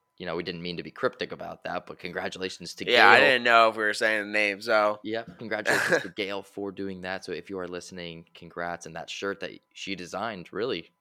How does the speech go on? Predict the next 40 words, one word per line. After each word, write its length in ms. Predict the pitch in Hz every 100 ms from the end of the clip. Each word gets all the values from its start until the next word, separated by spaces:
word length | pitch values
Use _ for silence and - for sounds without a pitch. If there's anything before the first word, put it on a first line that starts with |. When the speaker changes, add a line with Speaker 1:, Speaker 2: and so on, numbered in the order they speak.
| _
Speaker 1:
she 160 | -
designed, 420 | 85 76 98 90
you 80 | 78
know, 120 | 71 71
sounds 500 | - 85 82 67 87
Speaker 2:
Yeah. 200 | 110 - _ _ _
Speaker 1:
awesome. 460 | - 87 87 - -
So 160 | - 80
I 60 |
can't 200 | 82 92
wait 120 | 87 -
to 60 |
see 120 | -
the 100 | 82 82
final 240 | 87 82
product 400 | - 87 82 -
of 100 | 82
that. 280 | 85 82 78 _ _ _ _
So 140 | - 82
thank 200 | 98 98
you 120 | 92
Speaker 2:
Yes. 60 |
Speaker 1:
all 260 | 87 80 -
for 220 | - 78 - -
entering 480 | 90 - 87 82 80
that. 420 | 82 82 80 _ _ _ _ _ _
Uh, 240 | - 78 71 _
the 80 | - -
other 160 | 135 139
bit 200 | 127 117
of 60 |
housekeeping 580 | 117 104 104 - 110 104
that 140 | 95 85
we 80 | 87
did 200 | 104 98
wanna 200 | 98 95
mention 360 | 95 92 98
is 160 | 92 85
that 200 | 82 -
Spotify 1000 | - - 110 196 185 - 87 85 85